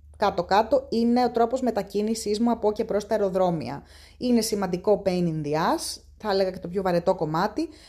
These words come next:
ε, και συνήθως ξεκινάω από τα sites των αεροδρομίων, τα οποία έχουν τρόπους μετακίνησης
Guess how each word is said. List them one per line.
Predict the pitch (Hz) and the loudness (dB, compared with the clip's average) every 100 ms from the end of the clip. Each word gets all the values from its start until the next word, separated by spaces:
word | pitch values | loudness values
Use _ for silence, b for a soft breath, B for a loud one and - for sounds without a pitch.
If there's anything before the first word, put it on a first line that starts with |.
| B B B | B B B
ε, | - 233 233 233 - | 0 4 4 4 2
και | 381 | -2
συνήθως | 381 233 226 240 294 | 0 2 2 2 0
ξεκινάω | 294 - 214 202 214 233 - | -2 -4 -2 0 4 4 2
από | 240 254 | 2 0
τα | 233 | -2
sites | 214 214 185 180 - | -4 -2 -2 -2 -2
των | 262 | 0
αεροδρομίων, | 233 180 170 160 202 254 277 - | 2 2 2 0 0 0 -2 -4
τα | - | -4
οποία | 220 247 233 | -2 4 4
έχουν | 233 233 214 - | 4 2 -6 0
τρόπους | 208 208 185 | 0 -2 -6
μετακίνησης | 175 160 - 208 240 269 269 | -6 -8 -6 -4 -4 -6 -8